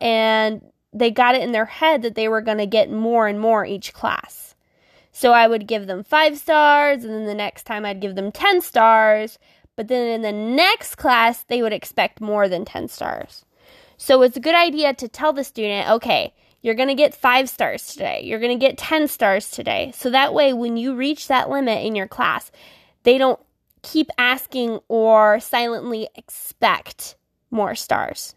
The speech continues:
And I know that sounds really small, but for a lot of students, it's a big deal, the quantity of awards that you give them. All right, so here is my point number two, is to play music during class for an award.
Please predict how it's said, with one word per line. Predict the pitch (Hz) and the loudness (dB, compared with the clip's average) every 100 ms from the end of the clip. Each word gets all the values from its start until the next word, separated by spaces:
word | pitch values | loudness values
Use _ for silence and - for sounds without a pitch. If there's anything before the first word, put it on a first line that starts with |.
| _ | _
And | 247 | 2
I | 240 | 4
know | 254 269 | 4 2
that | 277 - | 2 -2
sounds | - 254 240 233 | -4 0 0 -2
really | 226 226 233 220 | -2 -2 0 -2
small, | 220 - 208 202 208 247 285 | -6 -6 -2 2 4 2 0
but | - 208 196 180 - _ _ _ _ _ _ _ | 2 4 4 0 -10 _ _ _ _ _ _ _
for | - 240 | 0 4
a | 226 | 6
lot | 226 240 | 6 2
of | |
students, | 247 240 233 233 220 | -2 -6 -4 -4 -6
it's | 202 | -12
a | |
big | 202 202 196 | -8 -8 -8
deal, | 196 196 190 214 233 - _ | -4 0 2 0 -4 -20 _
the | 214 | -8
quantity | - 214 208 214 233 | -2 -2 -2 -10 -8
of | 196 | -4
awards | 196 185 185 185 - | -4 -2 0 0 -4
that | - - | -10 -10
you | - | -10
give | - 226 | -8 -8
them. | - 80 - 233 _ _ _ _ _ _ _ _ _ - - - - | -8 -10 -10 -14 _ _ _ _ _ _ _ _ _ -20 -18 -20 -2
All | 226 226 | 4 6
right, | 214 196 - - | 6 4 -2 -4
so | - 277 277 277 277 | 2 4 6 4 2
here | - 311 339 349 | -2 -6 -4 -4
is | - 302 302 | -2 -4 -4
my | 285 247 | -2 -2
point | 233 - 262 285 - | -2 -2 -2 -2 0
number | 226 233 233 202 - | 0 2 0 -2 -8
two, | - - 392 285 214 208 220 262 403 - - - - | -6 0 4 4 4 2 2 2 -2 -10 -20 -16 -2
is | 262 254 - | 0 0 -4
to | - 302 269 | -4 -2 -4
play | - - 254 233 277 | -8 -6 0 2 2
music | 277 269 262 247 233 - | 0 0 0 0 0 -6
during | 247 233 202 | 0 0 0
class | 214 - 214 202 - | -4 0 2 2 -2
for | - 214 | -6 -6
an | 202 | -4
award. | 202 190 139 85 - | -8 -6 -6 -6 -10